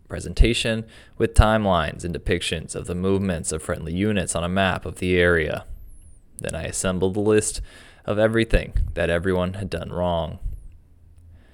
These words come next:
It was a thorough explanation of what had happened. It outlined the critical failures that had turned the mission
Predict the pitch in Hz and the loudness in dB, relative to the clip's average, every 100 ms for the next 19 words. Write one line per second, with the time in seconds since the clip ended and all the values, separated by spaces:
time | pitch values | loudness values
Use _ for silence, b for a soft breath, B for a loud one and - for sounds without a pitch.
0 | b b b b - 104 107 - 127 131 | b b b b -8 -4 -4 2 6 8
1 | 127 113 110 - 127 117 113 - 82 - | 10 8 6 2 0 2 2 2 -4 -6
2 | - 82 - - - 92 92 - 85 - | -8 -8 -6 -4 0 2 2 0 -4 -6
3 | - - - - - - - 110 110 107 | -8 -8 -12 -20 -20 -20 -2 6 8 8
4 | 92 87 80 - - - - - 107 107 | 6 2 0 -6 -8 -8 -10 2 6 6
5 | 101 82 92 - - 80 - 107 107 110 | 6 2 -2 -4 -4 -6 -4 -2 0 0
6 | 110 92 - 76 | 0 0 -2 -6